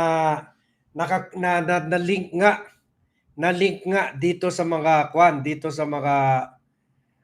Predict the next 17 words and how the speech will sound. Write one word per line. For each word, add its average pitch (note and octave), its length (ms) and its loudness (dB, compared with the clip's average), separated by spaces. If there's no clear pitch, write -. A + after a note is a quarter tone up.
ah, C#3 800 2
flood E3+ 240 2
control E3 400 -4
projects. D#3+ 640 0
Ang D#3 240 -2
Sunwest F#3 720 4
at F3 160 -8
saka F3+ 240 4
yung F3 240 0
High F3 400 2
Tone, F3+ 400 0
High G3 400 2
Tone F#3+ 320 2
Construction F3+ 640 0
and E3+ 160 -8
Development E3 560 0
Corporation. E3 880 -2